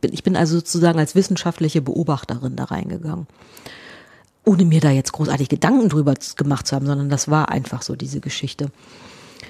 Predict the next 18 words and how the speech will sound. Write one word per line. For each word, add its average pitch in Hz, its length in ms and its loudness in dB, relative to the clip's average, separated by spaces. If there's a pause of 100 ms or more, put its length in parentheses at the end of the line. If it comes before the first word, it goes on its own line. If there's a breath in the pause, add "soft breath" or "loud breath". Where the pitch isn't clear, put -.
(540 loud breath)
Und 156 280 2
heute, 185 320 6 (440)
die, - 200 -12
man 180 200 4
darf 185 180 6
dann 185 220 2
halt 180 160 2
auch 170 80 4
nicht 190 180 0
gucken, 185 300 -2
wie 180 80 2
viel, 180 260 2 (100)
vergessen, 165 460 0
wie 165 60 0
viel 160 160 0
Zeit 185 280 2
investiert 170 640 2
man 151 280 -2